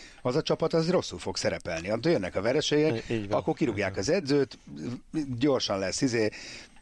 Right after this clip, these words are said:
Speaker 1: válságstáb, tehát ez nem úgy megy, hogy el lehet csak úgy, izé, tüntetni valahol két külföldit a kezdőben. Ez
Speaker 2: Igen, ugyanakkor, ö, avval azért egyetértek, hogy,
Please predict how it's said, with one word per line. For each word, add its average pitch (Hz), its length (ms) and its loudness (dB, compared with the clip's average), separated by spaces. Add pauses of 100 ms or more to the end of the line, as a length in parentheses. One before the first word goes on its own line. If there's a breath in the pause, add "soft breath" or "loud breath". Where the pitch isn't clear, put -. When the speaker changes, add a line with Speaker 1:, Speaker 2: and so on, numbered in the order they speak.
(260)
Speaker 1:
válságstáb, 127 920 0
tehát 127 200 -6
ez 123 60 0
nem 214 160 4
úgy 104 140 2
megy, 95 200 0
hogy 95 140 -2
el 95 140 4
lehet 92 400 -2
csak - 200 -4
úgy, 95 100 -4
izé, 92 340 -2 (400)
tüntetni 104 400 0
valahol 95 340 0
két 92 220 -4
külföldit 98 560 -4
a 104 180 0
kezdőben. 92 680 -2 (180)
Ez 104 160 -4
Speaker 2:
Igen, 107 260 -2
ugyanakkor, 135 720 0
ö, - 100 -2
avval 117 260 0
azért 110 240 2
egyetértek, 101 720 -2
hogy, 104 300 0